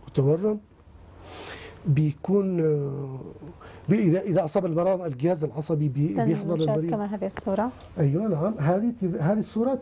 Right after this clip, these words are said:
Speaker 1: تو-، توضح توزيع الأعراض، آه،
Speaker 2: مهم.
Speaker 1: في جسم الإنسان حسب،
Speaker 2: مهم.
Speaker 1: آه، حسب الجهاز المصاب.
Speaker 2: مهم.
Speaker 1: طبعًا إذا أصاب المخ بعد كده، آه، بي-، بيحظى المريض بصداع،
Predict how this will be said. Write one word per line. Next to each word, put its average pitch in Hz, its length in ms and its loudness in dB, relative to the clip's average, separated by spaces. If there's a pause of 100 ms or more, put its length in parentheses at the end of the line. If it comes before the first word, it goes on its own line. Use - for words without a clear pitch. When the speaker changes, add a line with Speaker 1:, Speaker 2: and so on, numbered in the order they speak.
Speaker 1:
تو-، 185 360 2 (100)
توضح 196 680 -2 (540)
توزيع 175 520 2
الأعراض، 180 640 2 (340)
آه، 220 40 -2
Speaker 2:
مهم. 147 300 0
Speaker 1:
في 156 160 -2
جسم 190 280 2
الإنسان 151 300 -6 (420)
حسب، 196 400 2 (200)
Speaker 2:
مهم. 156 100 0
Speaker 1:
آه، 143 300 -4 (580)
حسب 180 360 2 (100)
الجهاز 160 460 2
المصاب. 160 360 -4 (440)
Speaker 2:
مهم. 214 260 0 (300)
Speaker 1:
طبعًا 151 200 6
إذا 139 160 -4
أصاب 143 260 -2
المخ 165 420 0 (920)
بعد 127 320 0
كده، 170 340 2
آه، 147 280 -2
بي-، 147 460 -2 (300)
بيحظى 147 300 0
المريض 143 440 -2
بصداع، 135 440 2